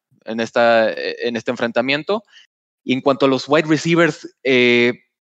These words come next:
creo que podrías al-, alinear a, tanto a Shepard como a Slayton,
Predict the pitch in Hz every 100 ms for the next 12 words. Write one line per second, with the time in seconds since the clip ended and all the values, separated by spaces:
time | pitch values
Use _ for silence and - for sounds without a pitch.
0 | _ _ - 156 175 - _ _ 156 147
1 | 175 185 170 147 156 143 135 135 151 156
2 | 139 117 98 135 135 131 123 117 147 156
3 | 156 - 135 120 131 143 147 175